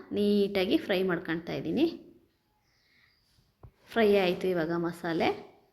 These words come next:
ಆಯ್ತಾ? ಮಸಾಲೆ ಫ್ರೈ ಆದಾಗ ನಾನು ಇದಕ್ಕೆ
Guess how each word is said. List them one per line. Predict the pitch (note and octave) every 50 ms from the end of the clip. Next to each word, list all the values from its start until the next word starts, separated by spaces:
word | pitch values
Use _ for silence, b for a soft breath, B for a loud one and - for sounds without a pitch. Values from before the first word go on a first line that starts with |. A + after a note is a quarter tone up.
| _ _ _ b b b b b b b b b b b -
ಆಯ್ತಾ? | F3+ - A#3+ B3
ಮಸಾಲೆ | A#3+ A3 G#3 - A#3+ A3+ A3+ G#3+
ಫ್ರೈ | G#3+ - G#3+ G3 F#3+ F#3+
ಆದಾಗ | F#3 F3+ F3+ F3 F3+ F3 G#3 G#3+
ನಾನು | G#3 G3 F#3+ A#3 D#4 E4
ಇದಕ್ಕೆ | C4 G#3 G#3 G#3 - F#4 C#5+ D5 - - - -